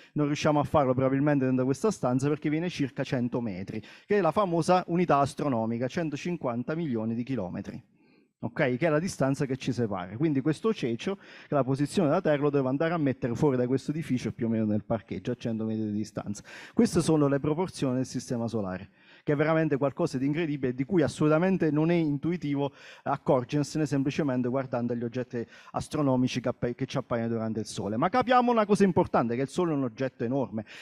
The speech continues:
è una fornace enorme, e se noi riceviamo così tanto calore sulla Terra, immaginate quanto di questo calore se ne produce all'interno, grazie proprio alle reazioni di fusione nucleare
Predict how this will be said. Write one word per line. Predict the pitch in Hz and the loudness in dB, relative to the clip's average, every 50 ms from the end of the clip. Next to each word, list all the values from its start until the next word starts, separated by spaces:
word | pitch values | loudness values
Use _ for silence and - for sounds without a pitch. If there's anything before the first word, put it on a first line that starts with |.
| - - | -14 -8
è | - | -4
una | 147 139 143 131 | -2 0 0 0
fornace | - 139 139 113 135 165 147 127 - 180 196 | -2 -2 -4 -4 -2 -2 -2 0 0 0 0
enorme, | 180 135 123 127 123 160 185 160 | 0 0 0 -2 -2 -2 -4 -4
e | |
se | 143 - - 147 | -4 -4 -4 -4
noi | 151 180 208 190 | -2 -2 -2 -2
riceviamo | 165 160 - - 160 160 156 143 131 127 120 - - - - - _ | -2 -4 -2 -2 0 0 0 0 0 -2 -4 -8 -12 -20 -20 -12 _
così | - 170 165 - 220 196 - - - | 0 0 0 2 0 0 -2 0 2
tanto | 165 147 131 139 135 156 143 | 4 6 6 6 6 6 6
calore | 139 170 175 165 160 143 117 113 107 104 101 98 - - - _ _ _ _ _ _ _ _ _ _ _ _ _ - | 6 6 4 4 4 2 2 0 -2 -4 -8 -10 -12 -16 -20 _ _ _ _ _ _ _ _ _ _ _ _ _ 2
sulla | - 190 175 185 190 | 4 6 6 6 6
Terra, | - 147 135 139 131 | 6 4 4 4 2
immaginate | 156 156 156 160 165 160 156 220 208 151 131 139 135 147 - | 2 2 2 2 2 2 0 -2 0 0 0 0 0 -2 -2
quanto | _ - 185 175 170 180 185 175 - 196 190 | _ 4 4 6 6 4 0 0 0 -2 -2
di | 175 151 139 | -2 -2 -4
questo | 131 165 147 - - 147 | -4 -4 -4 -4 -4 -4
calore | 131 160 160 139 139 139 135 135 | -2 -2 -2 0 -2 -4 -4 -6
se | - 143 | -4 -4
ne | 127 127 | -4 -4
produce | 123 - - - 117 113 117 - 127 | -4 -4 -6 -6 -6 -6 -6 -6 -6
all'interno, | 117 117 131 139 151 139 - 113 95 92 - 113 127 135 | -6 -4 -4 -6 -6 -4 -6 -6 -6 -6 -6 -6 -6 -6
grazie | 131 139 127 120 - - 151 127 | -4 -6 -6 -6 -6 -8 -8 -6
proprio | 131 131 123 104 131 120 | -4 -4 -4 -4 -4 -4
alle | 117 120 | -4 -4
reazioni | 117 131 139 - - - - 120 113 110 107 | -4 -6 -8 -8 -8 -8 -6 -6 -6 -4 -6
di | 110 | -6
fusione | 107 - 127 127 - - 147 127 117 110 107 | -6 -6 -8 -8 -6 -4 -4 -4 -4 -4 -4
nucleare | 110 123 127 214 175 123 101 95 101 107 123 117 | -4 -4 -4 -6 -6 -4 -4 -4 -6 -6 -8 -10